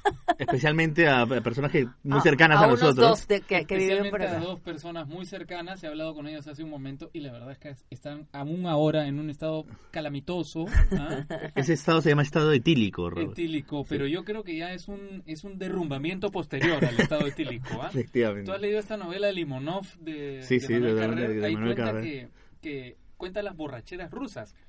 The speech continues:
Speaker 3: Justamente
Speaker 1: Sí.
Speaker 3: hablando de, de Rusia, para que nos vayamos poniendo a tono de lo que va a ser ese mundial. Las borracheras rusas no son tomarte sesenta cervezas y desmayarte, borracho.
Speaker 2: ¿Qué toman? ¿Vodka?
Speaker 3: Son de vodka, sí, pero también podrías tomar vodka y caerte desmayado. No, son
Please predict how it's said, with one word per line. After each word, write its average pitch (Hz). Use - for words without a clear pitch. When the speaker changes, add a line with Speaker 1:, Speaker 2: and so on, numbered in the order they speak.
Speaker 3:
Justamente 202
Speaker 1:
Sí. 95
Speaker 3:
hablando 180
de, 139
de 127
Rusia, 156
para 135
que 123
nos 131
vayamos 160
poniendo 185
a 175
tono 214
de 139
lo 135
que 135
va 156
a -
ser 196
ese 202
mundial. 165
Las 147
borracheras 151
rusas 226
no 214
son 214
tomarte 180
sesenta 165
cervezas 160
y 196
desmayarte, 147
borracho. 135
Speaker 2:
¿Qué 220
toman? 190
¿Vodka? 175
Speaker 3:
Son 165
de 160
vodka, 185
sí, 208
pero 139
también 123
podrías 156
tomar 160
vodka 165
y 147
caerte 143
desmayado. 143
No, 135
son 208